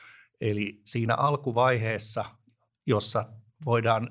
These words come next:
niinku tehdä pieniä asioita, niin niillä kuitenkin voi olla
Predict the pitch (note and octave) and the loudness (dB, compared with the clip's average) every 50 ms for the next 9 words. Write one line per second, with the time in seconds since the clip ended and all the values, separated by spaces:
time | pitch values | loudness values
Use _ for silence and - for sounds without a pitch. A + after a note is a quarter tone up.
0 | - C3+ B2 A#2 C3 A#2+ A#2+ A2+ A#2+ A2+ A2+ A#2 - D3+ D3 C3 A#2+ A#2 A2 G#2 | -10 -12 -8 -8 -6 -4 -2 -2 -2 -4 -6 -4 -2 0 2 2 2 2 0 -2
1 | A2 - A#2 A#2 A2+ - A#2+ A2+ G#2 G2+ G2+ G2+ G2 - G#2+ - - - - - | -2 0 0 0 0 -2 -4 -4 -6 -6 -8 -8 -6 -8 -8 -8 -8 -20 -20 -20
2 | _ _ - A2+ A2+ A#2+ A#2 A2+ A2+ A#2+ C3+ B2+ A2+ A2+ G#2 A#2 G#2 G2+ G#2+ G#2+ | _ _ -2 0 0 0 0 -2 -2 0 -2 -2 -2 -2 -4 -4 -8 -6 -6 -6
3 | G#2 A2 G#2 G#2 A2 G#2+ - - | -4 -4 -4 0 0 -2 -2 -2